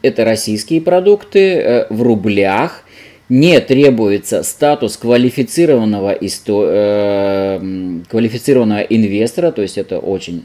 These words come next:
здорово, потому что это вот, ну, серьёзное ограничение.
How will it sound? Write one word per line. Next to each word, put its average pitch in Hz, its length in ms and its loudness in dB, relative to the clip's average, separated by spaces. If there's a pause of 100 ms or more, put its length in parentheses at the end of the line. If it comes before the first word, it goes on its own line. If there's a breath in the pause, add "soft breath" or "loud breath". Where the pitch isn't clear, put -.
здорово, 90 680 -6 (220)
потому 90 360 -12
что - 180 -16
это 82 240 -14
вот, 90 220 -16
ну, 117 100 -10
серьёзное 90 440 -10
ограничение. 175 520 -12